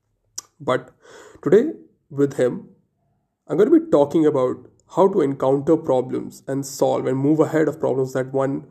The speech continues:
faces while starting their own startup, leading a group,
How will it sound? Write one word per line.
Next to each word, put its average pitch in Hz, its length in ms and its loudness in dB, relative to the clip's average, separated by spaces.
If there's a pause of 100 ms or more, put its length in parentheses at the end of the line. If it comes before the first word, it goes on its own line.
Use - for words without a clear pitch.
(580)
faces 131 400 -2
while 127 140 0
starting 131 400 -4
their 135 180 -4
own 135 160 0
startup, 156 440 -4 (260)
leading 160 420 -2
a 202 60 2
group, 160 360 -2